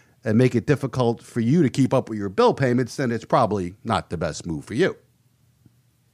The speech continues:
On the other hand, if you have a, a sizable emergency fund and investments and you don't have a whole lot of debt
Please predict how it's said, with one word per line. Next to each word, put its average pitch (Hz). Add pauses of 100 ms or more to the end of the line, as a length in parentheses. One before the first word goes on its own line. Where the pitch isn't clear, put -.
(880)
On 104
the 120
other 247
hand, 151
if 165
you 156
have 131
a, 101
a -
sizable 107
emergency 98
fund 185
and 92
investments 147
and 104
you 101
don't 104
have 101
a 98
whole 107
lot 98
of 90
debt 180